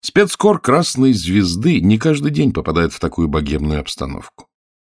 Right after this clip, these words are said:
Ему проще находиться в обществе бойцов войскового спецназа где-нибудь в брезентовой палатке, в базовом лагере разведчиков, в Этум-Калинском районе, вместе выпить и закусить на ящике из-под снарядов,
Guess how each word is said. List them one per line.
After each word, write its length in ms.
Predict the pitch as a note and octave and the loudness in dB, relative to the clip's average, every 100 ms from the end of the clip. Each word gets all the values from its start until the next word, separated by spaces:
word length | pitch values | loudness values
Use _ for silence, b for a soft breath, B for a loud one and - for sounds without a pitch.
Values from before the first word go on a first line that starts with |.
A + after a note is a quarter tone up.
| _ - | _ 0
Ему 220 | C3 F#3+ | 2 4
проще 300 | D3+ D#3 G#2 | 2 2 2
находиться 480 | F#2+ F#2+ A#2+ - F2+ | 2 2 0 0 0
в 60 | |
обществе 460 | G2 - F#2 - F2+ | 0 0 -4 -2 -2
бойцов 720 | C#2+ F2+ - G2 F2+ - - - | 2 0 0 -2 -2 -6 -18 -4
войскового 640 | E2+ F#2+ - E2 F2+ D#2+ | 0 0 0 0 0 0
спецназа 680 | D2+ - C2+ - F2 A2 F2 | -4 -6 -8 -4 0 0 0
где-нибудь 440 | D2+ F2 F2 E2 D2+ | 0 2 2 2 -2
в 60 | |
брезентовой 640 | D2+ E2+ E2+ F#2 - D2+ C#2+ | -2 0 2 0 0 -4 -4
палатке, 520 | C2+ F2 G#2+ - D2+ | -4 -2 -2 -4 -6
в 80 | C#2+ | 0
базовом 500 | F#2 E2 E2 D#2+ D#2+ | 0 2 0 0 0
лагере 380 | E2+ D#2+ D#2 | 0 0 0
разведчиков, 800 | D2+ C#2+ E2 G2+ - - E2 D#2+ _ _ _ _ | -2 0 0 0 -2 -6 -6 -6 _ _ _ _
в 120 | F#2+ | 2
Этум-Калинском 1000 | A2 A2 G2+ E2+ F2 F2 F2+ - - E2 | 2 2 2 2 2 2 2 0 -2 0
районе, 520 | E2 E2 F2 E2 D2 _ _ _ _ _ _ - | 2 4 4 2 0 _ _ _ _ _ _ -2
вместе 360 | G#2+ G3 - | 2 2 2
выпить 360 | F2 G#2+ - - | 0 0 -2 -6
и 40 | |
закусить 520 | D#2+ D#2 D#2+ - A2 A2+ | -4 -4 -4 -4 -2 2
на 60 | |
ящике 460 | G#2+ G#2+ - - F#2+ | 4 4 0 -2 -4
из-под 260 | - F2+ - | -2 -6 -4
снарядов, 580 | F2 E2+ E2 D2 - | -2 0 0 -4 -8